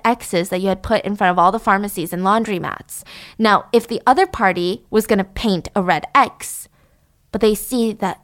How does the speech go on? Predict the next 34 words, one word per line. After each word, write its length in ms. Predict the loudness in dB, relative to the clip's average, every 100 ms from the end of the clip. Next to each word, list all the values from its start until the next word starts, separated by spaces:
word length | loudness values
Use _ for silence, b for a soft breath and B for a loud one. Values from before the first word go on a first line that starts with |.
| -6
a 60 |
red 180 | -2 -2
X 240 | -4 -10 -12
is 100 | -8
already 320 | -8 -8 -12
there, 400 | -12 -8 -6 -8 _ -2
they 200 | 2 2
would 320 | 4 2 0 -10
paint 340 | -6 -2 0 -2
it 100 | -4
over 280 | -6 -4 -6
with 200 | -8 -6
green 280 | -2 0 0
paint, 480 | -2 -6 -18 -20 -20 _ _ _ _ _ _ -8
a 80 |
green 340 | -4 -2 0 -2
X, 480 | -4 -12 -20 -20 _ _ _ _ _
and 100 | -2
they 60 | 0
would 240 | -2 -6 -14 _ _
wait 240 | 0 2 2
around 360 | 0 -2 -2
for 80 | -4
the 60 | -4
first 280 | -2 -4 -6
person 300 | -12 -6 -6
to 100 | -6
check 280 | -6 -6 -6
back 200 | -6 -4
on 120 | -4
all 80 | -4
their 160 | -6
red 200 | -2 -2 -2
X's. 600 | -8 -8 -12 -10 -10